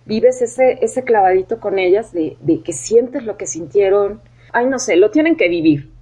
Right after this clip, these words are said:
para, lo tienen que vivir para que sepan precisamente lo maravilloso que es eso. Ay, no, es que es tanta información y maravilloso esta, precisamente esta conexión.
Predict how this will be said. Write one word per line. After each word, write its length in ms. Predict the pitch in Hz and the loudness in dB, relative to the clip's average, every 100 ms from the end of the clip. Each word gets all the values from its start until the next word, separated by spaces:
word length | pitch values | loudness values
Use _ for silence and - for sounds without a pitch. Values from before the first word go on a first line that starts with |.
| - | -4
para, 280 | 151 160 - - | -2 -2 -4 -4
lo 160 | 214 226 | -2 0
tienen 220 | 262 302 | 0 0
que 140 | 277 | 0
vivir 340 | 196 190 208 214 | -2 -4 -8 -8
para 220 | 226 202 | -8 -8
que 80 | 185 | -10
sepan 460 | - 202 - 196 | -4 -4 -2 -8
precisamente 800 | 190 175 190 196 190 175 185 185 - - | -8 -10 -10 -8 -6 -6 -6 -8 -8 -2
lo 160 | 190 | 0
maravilloso 580 | 190 196 208 208 208 220 | 0 0 2 2 -2 -6
que 80 | 175 | -14
es 100 | 156 | -10
eso. 240 | 147 - - - - - - - | -8 -10 -14 -20 -20 -20 -10 -4
Ay, 140 | 220 | -4
no, 100 | 233 | -2
es 120 | 226 220 | -6 -6
que 180 | - | -6
es 100 | 240 | -6
tanta 300 | - 220 233 | -6 -10 -4
información 720 | 226 214 190 170 165 - 170 190 | -4 -4 -6 -4 -4 -4 -2 -2
y 60 | |
maravilloso 840 | 208 160 160 151 147 160 190 190 - | -4 -4 -2 0 -2 -2 -6 -12 -8
esta, 320 | 196 - 208 | -10 -8 -10
precisamente 640 | - 180 185 - 190 190 170 | -8 -8 -8 -8 -4 -4 -4
esta 240 | 185 214 | -8 -8
conexión. 760 | - 180 165 - 180 180 208 | -6 -6 -4 -4 -4 -4 -6